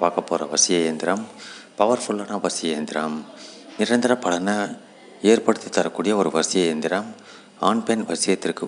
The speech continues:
உரிய ஒரு அற்புதமான வசிய இயந்திரம். பயன்படுத்துங்க, நிச்சய பலன் உங்களுக்கு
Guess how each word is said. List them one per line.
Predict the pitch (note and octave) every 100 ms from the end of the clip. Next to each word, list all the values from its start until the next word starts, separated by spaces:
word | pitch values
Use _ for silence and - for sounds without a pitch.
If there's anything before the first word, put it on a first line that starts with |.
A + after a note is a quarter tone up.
| E2+
உரிய | F2 G#2
ஒரு | F2 E2
அற்புதமான | D#2 - F2 E2 E2
வசிய | E2 D#2+ D#2+
இயந்திரம். | D2 D2 E2+ G#2+ - - - - -
பயன்படுத்துங்க, | F#2+ G#2+ F#2+ - E2+ F2 - E2+
நிச்சய | E2 G2 F#2+
பலன் | D#2+ D#2+ E2+
உங்களுக்கு | D2+ D2+ F2